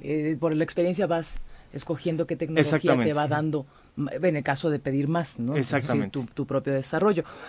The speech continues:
Speaker 1: Tenemos una última llamada. Eh, Víctor Portillo Rodríguez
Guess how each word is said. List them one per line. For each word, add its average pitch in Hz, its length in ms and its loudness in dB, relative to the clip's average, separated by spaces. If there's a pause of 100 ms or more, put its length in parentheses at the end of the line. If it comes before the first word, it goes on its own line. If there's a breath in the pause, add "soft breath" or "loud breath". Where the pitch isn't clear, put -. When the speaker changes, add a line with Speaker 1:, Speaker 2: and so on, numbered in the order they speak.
(200 loud breath)
Speaker 1:
Tenemos 311 380 8
una 220 160 8
última 202 320 4
llamada. 156 480 4 (340 loud breath)
Eh, 175 200 6
Víctor 208 280 6
Portillo 185 800 4 (300 soft breath)
Rodríguez 190 600 6